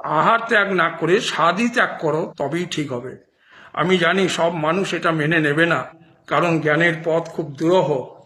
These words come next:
অজ্ঞানে থাকতেই সবাই ভালোবাসে, তাই দুঃখের সাথে বলছি, এই আধুনিক জগৎটা আমাদের সব কেড়ে নিয়েছে। আমাদের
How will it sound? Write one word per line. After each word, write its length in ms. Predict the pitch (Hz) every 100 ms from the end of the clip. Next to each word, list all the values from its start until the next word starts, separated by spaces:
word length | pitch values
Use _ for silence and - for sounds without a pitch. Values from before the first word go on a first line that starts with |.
| - - - -
অজ্ঞানে 480 | 170 185 214 226
থাকতেই 480 | 220 180 - - 240
সবাই 400 | 196 170 190 208
ভালোবাসে, 580 | 165 165 196 196 180 139 - - _
তাই 180 | 156 160
দুঃখের 400 | 147 165 - 190
সাথে 340 | 180 160 160 160
বলছি, 500 | 151 190 - 123 - _ _ - -
এই 200 | 165 185
আধুনিক 480 | 170 165 190 220 208
জগৎটা 480 | 175 185 202 - 214
আমাদের 340 | 185 196 202
সব 340 | 202 - 190 190
কেড়ে 240 | 175 196
নিয়েছে। 440 | 208 208 196 135 - - _ - - -
আমাদের 540 | 156 196 202 208